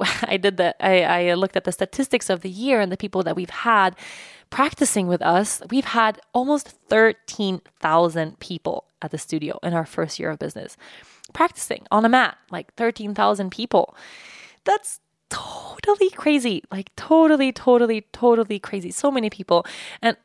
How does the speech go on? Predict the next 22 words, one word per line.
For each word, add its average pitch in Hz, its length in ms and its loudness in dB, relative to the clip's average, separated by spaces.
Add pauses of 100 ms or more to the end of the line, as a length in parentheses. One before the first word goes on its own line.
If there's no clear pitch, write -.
we've - 280 -4
only 302 320 6
had 262 280 0
good 202 160 4
reviews, 170 460 0
and 190 80 -4
we 208 80 -4
have 214 160 -4
people 226 280 -4
raving 247 520 0
about 202 160 2
the 190 80 -6
studio, 170 340 0
and 175 80 -2
people 214 180 -6
come 214 140 -10
back 202 260 -10
day 254 260 0
in, 247 160 -2
day 220 160 -2
out, 208 260 2
locals, 233 580 2